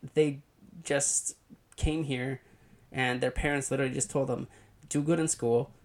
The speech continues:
They didn't really care what was going on in school, like, if we got bullied or if we got this. They just told us, "Because we're both, we have to be more," I think it was, like, that quote from that one movie. I think it was the Selena movie. Uh, it was like, "You have to be more American than the Americans, and you have to be whatever your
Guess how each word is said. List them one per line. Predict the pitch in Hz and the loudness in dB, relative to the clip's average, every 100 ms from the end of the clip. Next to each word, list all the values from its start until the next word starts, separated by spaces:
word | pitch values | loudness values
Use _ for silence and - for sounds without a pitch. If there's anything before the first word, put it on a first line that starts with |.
| - - | -12 0
They | 143 | 2
didn't | 139 | 2
really | 143 123 | 0 -4
care | - 156 180 131 113 - | 2 6 8 8 4 0
what | - 135 139 | -2 2 2
was | 151 - | -2 -2
going | 123 120 | 0 0
on | 123 151 | 0 0
in | 131 | 0
school, | - 135 127 | -4 -2 0
like, | 127 127 | 0 0
if | 139 - | -2 -2
we | 131 | 0
got | 120 117 | 0 0
bullied | 120 120 120 | 0 0 -2
or | |
if | 123 | -4
we | 131 | -4
got | 131 - | -4 -4
this. | 139 | -4
They | 139 | -2
just | 139 143 | 0 -2
told | - 147 | 0 2
us, | 143 - - - - - - - _ | 2 0 -6 -10 -20 -20 -20 -20 _
"Because | 147 - 185 175 | -6 2 6 8
we're | 175 165 | 8 8
both, | 156 131 127 - | 12 10 10 2
we | 143 | 0
have | - 147 - | 2 2 2
to | 147 | -2
be | 143 139 135 131 _ - | 0 -2 -2 -8 _ -10
more," | 143 143 143 135 - - - | -2 2 4 2 -2 -10 -10
I | 131 | -4
think | 165 | -2
it | 165 | 0
was, | 160 | 2
like, | 147 - | 2 0
that | 123 | -2
quote | - 151 | 6 6
from | - 135 | 6 0
that | 123 - | 0 2
one | 135 | 2
movie. | - - | 2 2
I | - | 2
think | 156 | 4
it | 165 | 4
was | 147 | 4
the | |
Selena | 139 139 139 139 | 0 2 2 2
movie. | 131 139 127 - - - - - - - | -4 -8 -10 -14 -20 -20 -20 -20 -18 0
Uh, | 131 131 127 | 6 6 6
it | 135 | 4
was | 139 | 2
like, | 123 - | 0 0
"You | - | -4
have | 147 160 | 2 2
to | 170 | 2
be | 170 | 2
more | 151 156 | 4 4
American | 151 131 117 123 135 127 | 4 4 4 2 0 0
than | 120 | -4
the | 123 | -2
Americans, | 117 110 - 117 - | -2 -4 -4 -6 -6
and | 135 | -6
you | 131 | -2
have | - 131 | 0 2
to | - | 0
be | 135 131 | -2 -4
whatever | 131 - 139 127 131 | 2 4 6 4 4
your | 131 | -2